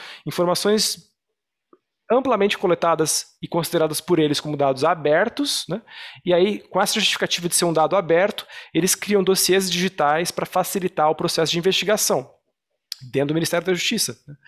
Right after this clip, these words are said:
E isso tem se, tem despertado muito interesse do governo brasileiro pra promoção de atividades de inteligência. E aí tem um problema, que é, qual que é o limite,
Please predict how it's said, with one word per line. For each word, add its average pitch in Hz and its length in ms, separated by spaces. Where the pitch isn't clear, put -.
E 165 200
isso - 160
tem 208 140
se, 196 220
tem 180 140
despertado 190 420
muito 208 260
interesse 156 640
do 131 180
governo 147 360
brasileiro 143 520
pra 160 240
promoção 165 400
de 156 60
atividades 156 340
de 160 60
inteligência. 190 580
E 160 80
aí 190 160
tem 247 100
um 247 80
problema, 202 460
que - 140
é, 127 120
qual - 260
que 226 100
é 220 40
o 208 80
limite, 170 720